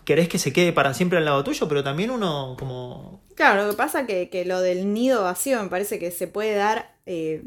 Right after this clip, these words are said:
Speaker 2: de acá a unas horas de viaje, como que te <laughs> mudes a Capital, pero otra cosa que te vayas a otro país.
Speaker 1: Y no vuelvas más.
Speaker 2: Claro, que, bueno, por un tiempo, no, no, uno no dice, "Me voy para siempre", nada es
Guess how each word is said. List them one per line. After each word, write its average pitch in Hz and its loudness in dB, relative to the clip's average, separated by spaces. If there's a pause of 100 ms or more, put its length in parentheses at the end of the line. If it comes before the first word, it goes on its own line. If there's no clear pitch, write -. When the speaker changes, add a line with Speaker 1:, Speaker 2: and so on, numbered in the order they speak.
Speaker 2:
de 170 -6
acá 208 4
a 160 -4
unas 202 -2
horas 190 0
de 180 -2
viaje, 233 2
como 165 -8
que 170 -6
te 170 -8
<laughs> - -4
mudes 262 6
a 202 -8
Capital, 226 0
pero 214 0
otra 240 -2
cosa 262 0
que 233 2
te 202 4
vayas 208 0
a - -2
otro 180 -2
país. 240 2
Speaker 1:
Y 139 0
no 135 2
vuelvas 147 6
más. 180 2
Speaker 2:
Claro, 196 4
que, 170 -6
bueno, 247 -2
por 180 -4
un 202 -2
tiempo, 160 -2
no, 165 -6
no, 165 -8
uno 202 0
no 147 -6
dice, 175 0
"Me 165 -8
voy 180 0
para 165 -8
siempre", 165 -4
nada 202 4
es 190 -2